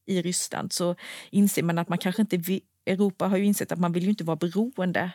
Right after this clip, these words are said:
eh, av rysk gas, eh, och rysk olja. Så jag tror någonstans att den här omställningen kommer gå lite snabbare nu än vad man hade tänkt, eh, från början.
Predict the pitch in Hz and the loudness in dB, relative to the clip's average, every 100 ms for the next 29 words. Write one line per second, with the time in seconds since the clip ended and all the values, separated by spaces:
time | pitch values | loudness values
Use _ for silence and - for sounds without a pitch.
0 | _ - 175 170 - 233 214 156 _ _ | _ -6 -4 -4 -2 -2 -2 -8 _ _
1 | _ _ _ _ _ _ _ _ - 175 | _ _ _ _ _ _ _ _ -4 -2
2 | - - - - _ - - 156 - - | -2 -6 -8 -18 _ -6 -2 -2 -2 -6
3 | - - - 175 160 175 160 - - 170 | -10 -4 0 2 2 -2 -4 -8 -6 -4
4 | - 131 165 160 85 185 - - - 185 | -4 -2 -2 -2 -2 -4 -12 -18 -4 -2
5 | 185 - 226 226 202 170 - 165 160 - | 0 0 0 2 2 0 -4 -4 -4 -2
6 | 180 160 165 160 170 _ - 185 190 185 | 0 0 -2 -6 -10 _ -2 2 2 2
7 | - 156 156 160 165 170 - 165 165 156 | 0 0 -2 -4 -4 -6 -4 -4 -2 -4
8 | 147 165 _ - 180 175 - 190 185 208 | -4 -6 _ -8 -6 -4 -2 0 0 0
9 | 196 - 180 - 190 175 170 165 165 170 | 0 0 -6 0 2 2 0 0 -2 -4
10 | 185 147 - - - - - - 175 156 | -4 -4 -8 -16 -20 -20 -20 -8 -4 -4
11 | - 170 175 180 165 196 | -2 0 0 0 0 0